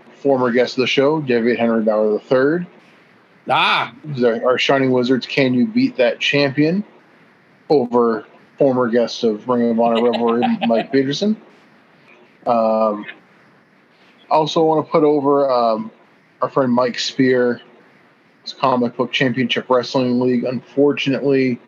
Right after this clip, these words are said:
Speaker 1: did not hit, uh, the Kickstarter fundraising goal. Um, so he said he's just gonna produce them digitally until he has enough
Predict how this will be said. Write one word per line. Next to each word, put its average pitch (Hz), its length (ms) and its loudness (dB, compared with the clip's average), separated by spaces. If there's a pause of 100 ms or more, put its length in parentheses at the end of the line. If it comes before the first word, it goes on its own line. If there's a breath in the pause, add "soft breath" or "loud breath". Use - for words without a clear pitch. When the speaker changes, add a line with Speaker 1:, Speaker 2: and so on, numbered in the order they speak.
(420 loud breath)
Speaker 1:
did 113 200 -2
not 117 640 0
hit, 139 400 -2 (520)
uh, 113 420 0
the 101 160 -4
Kickstarter 120 640 -2
fundraising 120 640 0
goal. 113 540 0 (760 soft breath)
Um, 104 640 -4
so - 220 -6
he 120 320 0
said 113 320 -2
he's 113 220 -2
just - 200 -8
gonna 113 140 -2
produce 123 300 -2
them 113 180 -2
digitally 123 720 0 (600 loud breath)
until 123 240 -2
he 113 100 -2
has 120 220 0
enough 117 520 -2